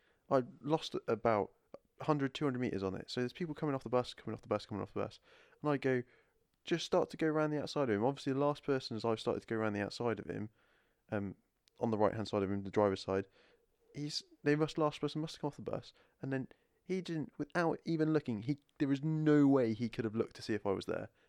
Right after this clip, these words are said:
'Cause I was well on, on, like, I was, like, past the rear wheel. So he would have seen me if he looked in his mirror. Pulled out straight at me, and I'm, like, slamming on the brakes uphill, so I have to go to a dead stop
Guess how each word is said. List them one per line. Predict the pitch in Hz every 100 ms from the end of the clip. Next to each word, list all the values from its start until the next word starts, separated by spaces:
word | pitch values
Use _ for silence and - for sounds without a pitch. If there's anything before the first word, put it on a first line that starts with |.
| -
'Cause | -
I | 120
was | 120
well | 123 139 147 123
on, | 110 - -
on, | 110
like, | 95 - _ _ -
I | - - - 117
was, | 117
like, | -
past | - 120 113
the | 117
rear | 107 107 98
wheel. | 101 98 - - -
So | - 117
he | 123 156
would | 147
have | 131
seen | - 135 113
me | 101
if | -
he | 101
looked | 98 95
in |
his | 90 98
mirror. | 92 85 - _ _ _ _ _ _ _ _ _ _ _ _
Pulled | - 160 143
out | 107 -
straight | - 117
at | 90
me, | 80 92 - _ _ _ _ 117
and | 113
I'm, |
like, | 107 - -
slamming | - 139 127
on | 120
the | 110
brakes | 110 - - -
uphill, | 156 - 123 95 98 - -
so |
I | 139
have |
to | -
go | 143
to | 147
a | 139
dead | - 135 135
stop | - - 107 -